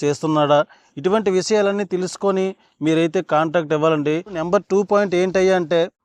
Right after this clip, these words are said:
మీరు కాంట్రాక్ట్ ఇచ్చే ముందు అగ్రిమెంట్ అయితే రాసుకోవాలండి. అయితే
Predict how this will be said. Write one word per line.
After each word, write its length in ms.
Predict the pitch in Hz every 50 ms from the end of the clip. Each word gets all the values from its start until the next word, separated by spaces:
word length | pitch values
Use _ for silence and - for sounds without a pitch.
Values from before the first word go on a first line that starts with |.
| _ - 147
మీరు 140 | 160 170 185 175 -
కాంట్రాక్ట్ 480 | 160 165 180 190 170 190 208 202 170 - 185
ఇచ్చే 200 | 160 - - 190 175 160
ముందు 260 | 165 175 185 175 175 139 123 123 _ _ _ _ - 151
అగ్రిమెంట్ 380 | 151 156 196 220 220 226 208 214
అయితే 140 | 214 196 214 196 180
రాసుకోవాలండి. 640 | 180 175 - - 202 190 180 175 175 175 165 175 175 185 175 - - 127
అయితే 220 | 139 139 175 180